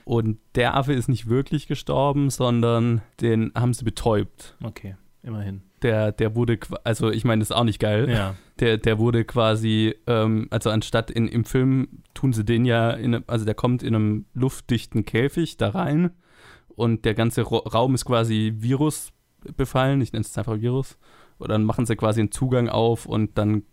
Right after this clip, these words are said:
Speaker 1: kann der Virus an den Affen und dann stirbt der Affe dran.
Speaker 2: Ja.
Speaker 1: Und in Wirklichkeit war es einfach nur ein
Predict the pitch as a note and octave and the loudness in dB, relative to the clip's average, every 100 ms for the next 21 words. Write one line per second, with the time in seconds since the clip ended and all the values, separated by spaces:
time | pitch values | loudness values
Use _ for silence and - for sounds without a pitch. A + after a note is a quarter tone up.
0 | _ - A2 G#2 A2 A2 G#2 - G#2 G#2 | _ 0 2 4 2 2 0 0 2 2
1 | - - F#3+ A2+ A2 A2 G#2 G#2+ G#2 G2+ | 0 -4 -2 0 0 0 -2 -2 -2 -2
2 | _ _ - - A2+ - - - - B2 | _ _ -10 -4 -2 -2 -6 -8 -8 -10
3 | _ - A#2+ - - - A2+ G#2+ G#2 - | _ -12 -12 -12 -10 0 2 2 0 0
4 | A2 A#2 A#2 - A2+ A2 G#2+ A#2 A2 A#2+ | 0 0 -2 -2 0 2 0 0 0 0
5 | G#2+ G#2+ G#2+ G#2 G2+ | 0 2 2 2 0